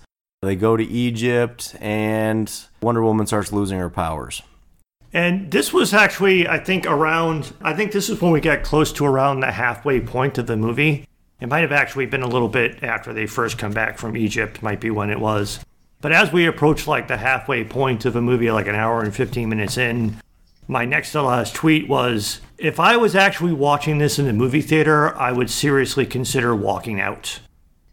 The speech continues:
Speaker 2: Because the movie at that point was just so bad that I was like, "I al-, I almost don't care what happens next." It's like, I don't even care what they do with the rest of the movie. There's no way to save this movie from how bad it is.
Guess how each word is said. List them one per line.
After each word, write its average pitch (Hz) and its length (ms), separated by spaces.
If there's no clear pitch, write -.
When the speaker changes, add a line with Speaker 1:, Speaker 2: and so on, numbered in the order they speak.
Speaker 2:
Because 143 280
the 143 100
movie 185 560
at 139 160
that 151 220
point 151 300
was 131 200
just - 280
so 170 220
bad 143 400
that 139 100
I - 40
was 127 120
like, 131 300
"I 165 160
al-, 190 480
I 165 140
almost 185 640
don't 147 420
care 117 680
what 113 180
happens 104 440
next." 104 380
It's - 160
like, 139 140
I 139 80
don't 170 120
even 143 300
care 147 500
what 135 240
they 135 140
do 127 240
with 117 140
the 131 100
rest 120 260
of 117 60
the 110 80
movie. 117 520
There's 139 260
no 135 200
way 120 200
to 113 100
save 120 380
this 120 200
movie 110 360
from 101 300
how 107 200
bad 101 240
it 98 120
is. - 340